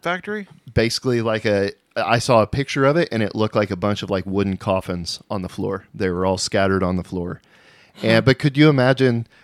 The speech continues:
Speaker 2: being in one of those places with some of the type of people that were probably in there, tr-, just trying to get out of the elements and whatnot?
Speaker 3: A lot of those, like, seriously, I think were kids. He was twelve years old when he had to leave home and go
Speaker 2: Yeah.
Speaker 3: do this. And he said, like, um, his, his dad,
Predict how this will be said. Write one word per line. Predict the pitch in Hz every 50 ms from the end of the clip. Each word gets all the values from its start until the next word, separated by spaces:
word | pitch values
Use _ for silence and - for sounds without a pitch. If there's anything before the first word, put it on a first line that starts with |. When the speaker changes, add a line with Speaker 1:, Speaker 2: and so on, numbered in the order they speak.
| _ _
Speaker 2:
being | - 110 113 117 117
in | 113 110
one | 110 110
of | 107
those | 110 104 -
places | - 117 104 104 - 104 98 98
with | 98 95
some | - - 107 101
of | 101 90
the | 92
type | - 120 101 98 104 - 113
of | 107 -
people | 120 110 110 - 107 110
that | 113 107 -
were | 101 101
probably | - 117 110 110 104 104 101 101
in | 107 110 110
there, | 110 110 110 107
tr-, | 107 - - -
just | - 98 92 -
trying | - 110 101 101
to | 98
get | 101 104 104
out | 101 101
of | 101
the | 101
elements | 104 107 107 107 104 104 101 - -
and | 104 101
whatnot? | 101 104 - - 110 104 104 117 - _ _ -
Speaker 3:
A | 226
lot | 226 247 302 392
of | 349
those, | 208 180 170 165 - _ _ -
like, | 156 151 - _ _ _ _ -
seriously, | - - - 214 269 311 285 - 139
I | 143
think | - 233 226
were | - 147
kids. | - - - 170 226 226 - -
He | 156 196 262 311
was | 247 - -
twelve | - - 175 175 196 190
years | 196 196 196 180
old | 175 214 240 202
when | 160 156
he | 156 156 147 - _ _
had | - - 175 160
to | 160
leave | 156 165 170 156
home | 156 151 151 156 147 143
and | 143 143
go | 139 147 - - 160 160 _ _ _ _ _
Speaker 2:
Yeah. | - 98 92 90 87 85 -
Speaker 3:
do | - 165
this. | 156 - - - - _ _ - - _ _ -
And | 196 208
he | 185 180 196 214
said, | - - 247 226
like, | 180 156 - - _ _ -
um, | - 160 151 147 151
his, | 151 185 175 160 151 _ _ _ _ _ _ _ _ _ _ _ -
his | 151 160 180 165 151
dad, | 143 170 156 170 175 190 214 226 240 240